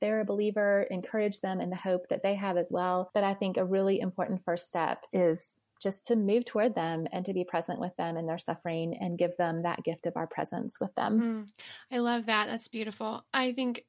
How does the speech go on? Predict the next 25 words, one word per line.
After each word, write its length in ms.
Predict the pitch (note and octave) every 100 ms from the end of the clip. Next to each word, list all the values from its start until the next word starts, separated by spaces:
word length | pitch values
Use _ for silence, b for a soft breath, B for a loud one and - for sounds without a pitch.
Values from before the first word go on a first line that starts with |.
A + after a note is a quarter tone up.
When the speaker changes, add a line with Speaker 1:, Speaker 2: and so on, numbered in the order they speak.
| _ _ _ -
Speaker 2:
what 180 | A#3 G3
you're 140 | A3+
saying 240 | A3+ A3+
reminds 420 | A3 G#3+ G#3 G#3+ A3
me 200 | G#3+ G#3
of 100 | G3+
how 580 | - G#3+ G3+ G3+ G3+ -
just 200 | - A#3+
we're 120 | C#4+ D4+
imaging 540 | C#4+ C#4 C4+ A3+ G#3
God, 460 | F#3 G3 F#3 F3+ G3+ _
right? 260 | A3 G#3 G3
We're 220 | G#3+ G#3
really, 500 | G#3 A3 A3+ A3+ A3+
we're 320 | G#3 G3 F#3+ F#3+
Speaker 1:
Mm. 60 |
Speaker 2:
imaging 580 | A3+ A#3+ A#3 A3+ G#3+ G#3 -
Christ 600 | - B3 A#3 A3+ - - -
to 380 | G#3 G3 G3 G3 _ _ _ -
our 100 | -
suffering 520 | G3 G#3+ G#3 G3+ F#3+
friend 340 | F#3 F#3+ F3+ F3
by 140 | F3+
drawing 440 | E3+ F3+ F3+ F3+ F3+
near 400 | F#3 F3 E3